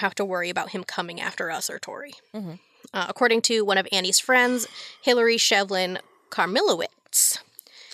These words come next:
Speaker 1: Annie became a mom to Victoria. Everything she was going through, it was Tori, Tori, Tori. She wanted to get custody of her, but she was twenty-two years old.
Speaker 2: Hmm.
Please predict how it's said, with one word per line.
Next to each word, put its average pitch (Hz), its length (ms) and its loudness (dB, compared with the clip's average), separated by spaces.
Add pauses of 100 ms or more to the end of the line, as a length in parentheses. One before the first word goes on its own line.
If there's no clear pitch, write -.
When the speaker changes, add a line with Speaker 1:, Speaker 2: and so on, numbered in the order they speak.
(240)
Speaker 1:
Annie 254 240 2
became 262 320 0
a 240 60 2
mom 185 280 2
to - 120 -4
Victoria. - 640 -8 (220)
Everything 190 360 -2
she - 160 2
was 180 160 -8
going 277 280 4
through, 269 260 0
it - 100 0
was - 120 2
Tori, 220 300 0
Tori, 196 300 0
Tori. - 460 -10 (560)
She - 180 2
wanted 202 300 2
to 262 80 0
get 240 160 2
custody 247 480 2
of 185 120 0
her, 185 220 2
but - 120 -2
she - 140 2
was 208 140 0
twenty-two 180 480 -4
years - 260 -8
old. - 260 -14 (460)
Speaker 2:
Hmm. 196 160 -14